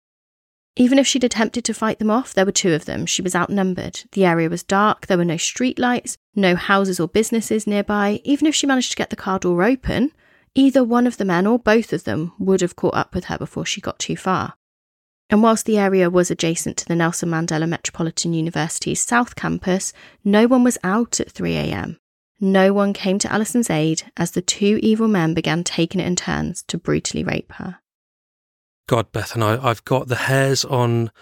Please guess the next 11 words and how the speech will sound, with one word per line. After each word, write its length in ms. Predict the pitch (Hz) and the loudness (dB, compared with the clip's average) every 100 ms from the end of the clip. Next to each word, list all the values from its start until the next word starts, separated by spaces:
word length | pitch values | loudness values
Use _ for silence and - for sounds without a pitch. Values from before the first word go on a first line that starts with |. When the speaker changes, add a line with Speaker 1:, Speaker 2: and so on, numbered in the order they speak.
| - - - - _ _ | -20 -20 -20 -20 _ _
Speaker 2:
on 120 | - 117 | -2 0
the 80 | |
back 340 | 104 117 - 135 | 0 -2 -2 -2
of 120 | 123 | 0
my 480 | 120 113 110 110 - _ - | 2 2 2 -2 -6 _ -4
neck 420 | 139 127 104 - - | 2 2 2 -4 -6
are 80 | - | -6
standing 560 | - 123 120 104 104 | -2 0 2 0 0
up. 280 | 113 - - | -2 -2 -6
It's 220 | - - | -8 -8
just 680 | - 127 110 - - - | -2 -2 0 -4 -4 -6